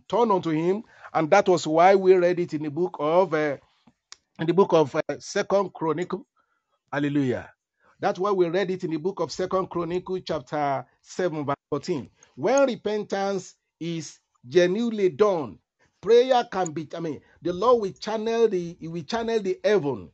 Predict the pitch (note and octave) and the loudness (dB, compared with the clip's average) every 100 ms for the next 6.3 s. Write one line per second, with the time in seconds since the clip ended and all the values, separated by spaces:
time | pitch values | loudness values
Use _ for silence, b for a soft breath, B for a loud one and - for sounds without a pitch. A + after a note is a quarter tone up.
0 | - D3 E3 D3+ G#3+ G3 F3+ - A3 A3 | -6 -4 -4 -2 -2 -2 -8 2 2 2
1 | G3 B2 G#2 b b b - F3+ - A3 | -4 -6 -12 b b b -2 -2 0 4
2 | B3 B3+ F3+ - A3+ A3 - F#3 D#3+ F3+ | 6 4 0 -2 2 2 2 -2 -2 -2
3 | F#3+ F3 A#2+ - b b b E3 D#3+ D3 | 0 0 -2 -12 b b b -6 -2 -4
4 | C#3 G#3 F#3 D3+ F#3 F#3+ F3 F3+ F3+ D#3 | 0 -2 -2 -4 -6 -4 0 2 2 0
5 | D3+ E3 D3 C#3 - C#3+ A#2+ G2+ - b | -4 -4 -4 -4 -4 -6 -8 -14 -20 b
6 | b C#3+ | b -8